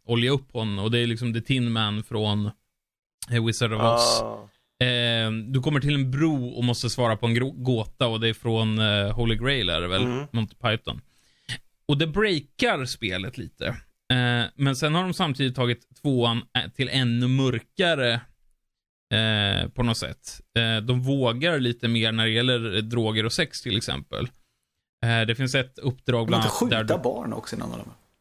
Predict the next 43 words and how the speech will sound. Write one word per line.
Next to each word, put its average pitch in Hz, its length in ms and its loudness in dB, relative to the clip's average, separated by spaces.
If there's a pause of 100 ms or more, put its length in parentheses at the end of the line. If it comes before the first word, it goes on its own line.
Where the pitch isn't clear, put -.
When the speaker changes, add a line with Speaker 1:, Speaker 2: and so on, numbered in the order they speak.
(260)
Speaker 1:
Eh, 143 340 0
ja, 147 360 -2
du 131 100 -4
kan, 156 200 -4
du, 156 220 0
du 156 280 -2
kan 156 160 -2
skjuta 143 520 -2
barn 131 340 0
i 110 60 -2
tvåan. 101 500 -4 (600)
Eh, 113 340 0
men 131 220 0
de 131 100 0
flesta 135 480 0
versioner 127 440 -2
är 117 60 4
censurerade 120 720 0
så - 120 -2
att 113 60 0
barnen 131 380 2
är 117 40 -2
bara 113 140 0
osynliga 110 560 0
för 120 80 -6
de 113 100 -4
tog 120 140 -2
bara 107 180 2
bort 110 260 -6
modellerna. 123 580 -2
Speaker 3:
Ja. 117 300 0 (460)
Speaker 1:
Eh, 120 160 2
så 123 120 -2
du 127 60 0
kan 143 160 -2
bli 139 100 -2
pickpockad 135 800 -2
av 107 500 0
spöken 110 560 -2
i 98 120 -8
Speaker 2:
Ja, - 60 2
Speaker 1:
princip. 165 340 0
Speaker 2:
sweet. - 280 -6